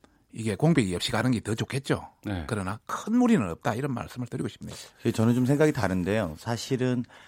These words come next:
Speaker 3: 기본적으로 우리가 삼권 분립, 삼권 분립 말하지만 입법부의 수장이 공백인 상태로 가는 것,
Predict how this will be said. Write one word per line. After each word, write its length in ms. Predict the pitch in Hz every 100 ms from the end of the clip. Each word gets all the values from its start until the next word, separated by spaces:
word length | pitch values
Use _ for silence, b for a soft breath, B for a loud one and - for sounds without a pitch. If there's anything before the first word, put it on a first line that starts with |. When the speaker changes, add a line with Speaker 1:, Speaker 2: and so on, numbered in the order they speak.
| b -
Speaker 3:
기본적으로 580 | 110 127 135 135 131
우리가 300 | 127 101 101
삼권 420 | 107 131 151 151 127
분립, 220 | 117 104
삼권 300 | 107 104 113
분립 180 | 104 98
말하지만 560 | 90 87 90 87 73
입법부의 500 | 87 95 139 135 123
수장이 520 | 117 - 135 147 143 139
공백인 440 | 110 101 107 107
상태로 360 | 101 98 107 98
가는 280 | 90 85
것, 160 | 76 -